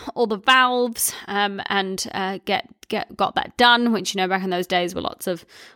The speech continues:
lots of turning big, big wheels and cogs and everything like that. Uh, and as they turned them, each light on the board went from, from red to green, and they were like, "Great, ready to go." So all the lights turned green, um, and the sub, the sub headed underwater.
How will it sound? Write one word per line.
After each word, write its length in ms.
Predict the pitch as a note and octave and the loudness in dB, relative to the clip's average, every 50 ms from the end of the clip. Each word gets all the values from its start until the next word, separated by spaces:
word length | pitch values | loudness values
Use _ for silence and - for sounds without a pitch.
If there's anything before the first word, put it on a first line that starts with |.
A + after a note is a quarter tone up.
| _ - | _ -14
lots 220 | - - - - | -14 -12 -10 -10
of 100 | F#3 - | -10 -6
turning 460 | - - A#3+ A3 G#3 G#3 G3+ G3+ G3 | 0 4 4 4 4 4 2 0 2
big, 260 | F#3+ G#3 G3 F3+ - - - - | 2 2 2 2 0 -10 -8 2
big 180 | - G#3+ G3+ - | 2 2 2 2
wheels 500 | G3 F#3+ G#3 G3+ G3 G3 F#3+ G3 G3 F#3+ | 0 2 4 6 6 6 6 4 2 2
and 120 | F#3 F#3+ | -2 -4
cogs 460 | - - - A3 G3+ G3+ F#3 - - | -2 4 6 6 6 6 2 -2 -2
and 80 | F#3+ F#3+ | -2 -2
everything 260 | F#3 - G3+ - F#3+ | -2 -2 -4 -4 -4
like 200 | F#3 - - - | -2 -2 -2 2
that. 260 | - F#3+ F#3 F#3+ - G3+ _ - - - - - - - | 4 6 6 6 2 0 _ -18 -20 -20 -20 -20 -14 -6
Uh, 160 | - F#3 F3+ | -2 0 0
and 160 | - - G3+ | 0 2 2
as 80 | G#3 G#3 | 2 2
they 100 | G#3+ G#3+ | 2 0
turned 320 | - - E4+ F4+ E4+ D#4+ | 2 6 6 6 6 6
them, 120 | D#4 D4+ C4+ | 6 4 4
each 200 | B3 G#3+ - - | 2 0 0 2
light 220 | A3+ G#3+ G#3+ G3+ | 4 4 4 4
on 160 | - - G#3 | 2 -2 -2
the 80 | G#3 G3 | -2 -2
board 460 | F#3 - C4+ C4+ C4 B3+ B3+ B3 A3 | 0 4 6 6 8 8 6 4 2
went 260 | G#3 G#3 F#3 - - | 0 -2 -2 -2 -2
from, 320 | - G3+ G3 G3 F#3+ - G#2 | -6 -6 -6 -6 -8 -10 -10
from 260 | - - G3+ G3 F#3+ | -8 -8 -6 0 2
red 220 | G#3 G3+ F#3+ - | 2 2 2 0
to 80 | - G3+ | -8 -8
green, 440 | - A3+ B3 B3+ B3+ B3 A#3+ A#3+ A#3 | 0 4 4 6 6 4 2 2 0
and 120 | G#3+ G3 | 0 0
they 40 | F3+ | 0
were 60 | F3 E3+ | -2 -2
like, 240 | F3 - - - - | -2 -4 -4 -8 -10
"Great, 400 | F3+ F3 G#2+ A2+ - - - - - A#3 - | -6 -4 -4 -4 -4 -6 -12 -14 -12 -10 -6
ready 200 | - F#3+ - - | -6 -4 -4 -6
to 140 | - - - | -8 -8 -6
go." 320 | - G#2 G#2 A2 A2 - - - - - - - - - - - | -4 -4 -2 -2 -4 -4 -8 -12 -20 -20 -18 -18 -18 -18 -16 -8
So 160 | - - A#3+ | 0 4 6
all 100 | B3+ C4 | 6 6
the 60 | A#3+ | 6
lights 280 | A3 G#3+ G3 - - - | 6 4 4 4 0 -2
turned 280 | - G#3 F#3+ F#3+ F#3 | 0 0 0 0 0
green, 460 | - A3 A3 G#3+ G#3 G#3 G3+ G#3 F#3+ F#3 - - G#3+ - | 2 4 6 6 6 6 6 4 0 -2 -4 -8 -6 -2
um, 280 | - G#3 G3 G3 F#3+ F3+ - | 0 2 4 4 2 2 0
and 180 | - F#3+ F#3 | -2 -2 -2
the 80 | F3+ F3 | -2 -2
sub, 420 | - - - G3+ F#3 F3+ F3 E3 - - - - - _ _ _ _ _ _ _ - | -2 0 4 6 6 4 4 2 -4 -8 -10 -14 -20 _ _ _ _ _ _ _ -14
the 100 | - G3+ | -10 -6
sub 400 | - - - - F#3 F3+ E3+ - - - - _ _ | -4 -4 -2 0 0 0 0 -2 -6 -14 -16 _ _
headed 400 | - - - G3+ G3 - F3+ F3 | -12 -4 -2 -2 0 0 0 0
underwater. 720 | F3+ E3+ E3 F3 E3 E3+ - F3 F3 - - - - E3+ | 0 0 0 -2 -4 -4 -4 -6 -6 -8 -8 -10 -10 -10